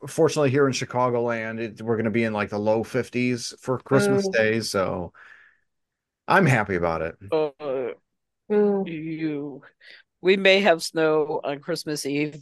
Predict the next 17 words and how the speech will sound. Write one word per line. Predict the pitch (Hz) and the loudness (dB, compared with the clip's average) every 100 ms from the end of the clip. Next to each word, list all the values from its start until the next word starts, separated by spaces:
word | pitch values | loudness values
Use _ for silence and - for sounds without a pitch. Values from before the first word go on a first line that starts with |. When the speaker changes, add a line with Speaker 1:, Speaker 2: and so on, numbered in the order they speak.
| - | -6
Speaker 3:
but | 139 131 | -6 -4
it | 127 123 | -8 -8
will | |
be | 127 139 | -8 -8
gone | - 135 - | -6 -6 -8
by | - | -16
Christmas | - - - - - | -12 -10 -10 -10 -12
because | - 107 - - | -12 -10 -6 -4
snow | 175 170 | -2 -2
does | 156 156 | -2 -4
not | 139 131 - | -4 -4 -4
last | 110 - - | -4 -6 -6
around | 123 117 - | -6 -6 -8
here | 107 120 _ _ _ | -8 -8 _ _ _
at | 127 110 | -8 -4
all. | 117 - - _ _ _ _ _ _ _ _ _ _ _ - | -6 -6 -14 _ _ _ _ _ _ _ _ _ _ _ -14
So, | - 139 139 123 127 | -10 -8 -6 -8 -10